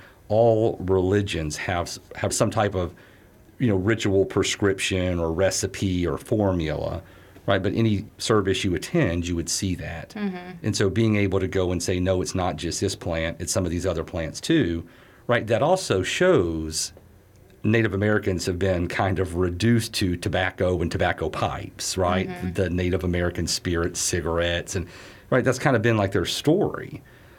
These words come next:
Speaker 1: But to be able to say, "No, no, no, it's much more complex than that,"
Speaker 2: Yeah.
Speaker 1: right, really pokes holes in that myth of the mound builder, "You're not smart enough to pile up dirt." And so I think it does. I think it kind of brings some more of that humanity.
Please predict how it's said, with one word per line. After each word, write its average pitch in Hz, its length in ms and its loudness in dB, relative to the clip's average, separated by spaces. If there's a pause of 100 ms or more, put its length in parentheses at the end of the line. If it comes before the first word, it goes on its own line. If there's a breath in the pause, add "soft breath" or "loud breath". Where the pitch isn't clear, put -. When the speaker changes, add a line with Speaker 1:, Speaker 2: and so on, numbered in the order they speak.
(140)
Speaker 1:
But 107 180 0
to 110 100 2
be 113 180 2
able 104 220 2
to 92 80 0
say, 95 300 2
"No, 107 180 4
no, 104 140 2
no, 95 180 2
it's 80 140 -2
much 98 240 0
more 90 140 0
complex 90 600 -4
than 127 140 0
that," 165 360 -2
Speaker 2:
Yeah. 175 300 -6 (140)
Speaker 1:
right, 104 160 0
really 110 240 4
pokes 104 320 0
holes 101 360 4
in 92 60 -2
that 90 160 0
myth 95 180 0
of 90 80 -2
the 90 80 -2
mound 85 320 0
builder, 85 320 0
"You're 82 160 0 (100)
not 82 120 -6
smart 82 260 0
enough 80 280 -2
to 90 80 -4
pile 80 320 -2
up 78 120 -4
dirt." 76 380 -6 (520 loud breath)
And 101 100 2
so 110 100 6
I 104 40 4
think 104 160 0
it 90 100 0
does. 85 420 0
I 92 60 0
think 92 180 0
it 73 60 -2
kind 87 140 -2
of 85 60 -2
brings 92 260 0
some 98 100 0
more 87 140 2
of 82 60 0
that 82 120 -4
humanity. 82 800 -4